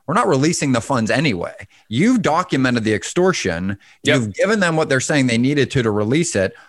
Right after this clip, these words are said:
Speaker 1: Our obligation is to get the goods delivered. We'll handle this after the fact. And that's exactly what happened.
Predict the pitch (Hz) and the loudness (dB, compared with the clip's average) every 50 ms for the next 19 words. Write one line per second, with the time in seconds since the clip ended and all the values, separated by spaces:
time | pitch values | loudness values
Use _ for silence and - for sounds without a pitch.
0 | _ _ _ _ - 123 147 185 220 214 214 202 180 160 135 143 139 156 139 - | _ _ _ _ -2 2 4 4 4 4 4 2 2 2 2 2 2 0 0 0
1 | 131 120 117 113 107 - - - 113 104 127 123 - 123 113 107 98 139 147 156 | 0 0 0 0 -2 -4 -6 -4 -4 -4 -4 -4 -4 -4 -4 -2 0 2 2 2
2 | 151 131 110 - 127 120 110 117 139 175 151 104 101 101 98 98 95 - - - | 0 -2 -2 -2 -2 0 2 2 2 2 2 2 2 2 0 0 -2 -6 -14 -20
3 | - _ 107 117 156 202 233 240 196 165 185 185 165 151 135 123 120 110 - - | -14 _ -4 -2 0 0 0 0 -2 -2 -2 -2 0 0 0 2 0 0 -2 -4
4 | - 113 120 127 147 - - 107 92 92 - - 92 82 82 82 85 - _ _ | -4 -2 -2 -2 -2 -2 -4 -4 -4 -4 -4 -4 -4 -2 -2 -2 -4 -6 _ _
5 | _ - 113 113 113 117 156 180 - 214 180 160 180 175 175 - 156 135 127 147 | _ -4 -2 0 0 0 0 -2 -2 -2 0 0 0 -2 0 0 0 0 0 0
6 | 165 190 - - - - 110 - | -2 -4 -6 -8 -14 -14 -16 -20